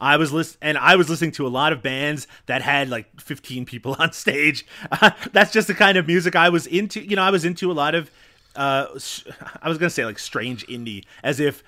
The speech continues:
Polyphonic Spree wasn't at least somewhat mainstream indie at that time period. But, like, I really enjoyed their music, and I'm not saying that it's bad or anything like that now,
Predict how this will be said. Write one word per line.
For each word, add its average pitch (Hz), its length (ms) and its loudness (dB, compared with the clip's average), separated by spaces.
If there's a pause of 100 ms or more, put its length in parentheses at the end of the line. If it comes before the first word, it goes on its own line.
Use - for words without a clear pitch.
Polyphonic 123 400 -2
Spree 127 220 -6
wasn't 117 280 -6
at 107 80 -16
least 127 220 -10
somewhat 123 300 -6
mainstream 110 420 -10
indie 110 240 -10
at 104 80 -14
that 104 180 -12
time 143 220 -10
period. 107 280 -8 (160)
But, 220 120 0
like, 226 120 2
I 233 100 6
really 214 360 -2
enjoyed 165 480 -2
their 202 140 0
music, 208 420 -4
and 220 100 -4
I'm 285 60 -4
not 302 160 -4
saying 240 220 -4
that 226 100 -2
it's - 140 -8
bad 151 320 -2
or 156 80 -4
anything 151 200 -8
like 135 160 -8
that 131 160 -6
now, 165 260 -4